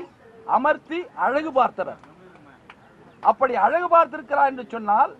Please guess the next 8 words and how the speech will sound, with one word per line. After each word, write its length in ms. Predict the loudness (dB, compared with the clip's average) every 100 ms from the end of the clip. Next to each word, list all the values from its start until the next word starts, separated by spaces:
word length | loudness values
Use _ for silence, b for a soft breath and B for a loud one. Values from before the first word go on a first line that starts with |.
| -20 -20 -20 -20 -20 _ _ _ _ -12
திரு 140 | -8 2
ஓ 40 | 2 2
பன்னீர்செல்வம் 640 | -2 -2 -8 -6 -4 -2
அவர்கள் 320 | -2 -4 -6 -8 -6
புரட்சி 300 | -8 -8 -8 -6
தலைவி 240 | -6 -4 -4
அம்மா 180 | -2 2 2
இடத்திலே 360 | 0 -6 -4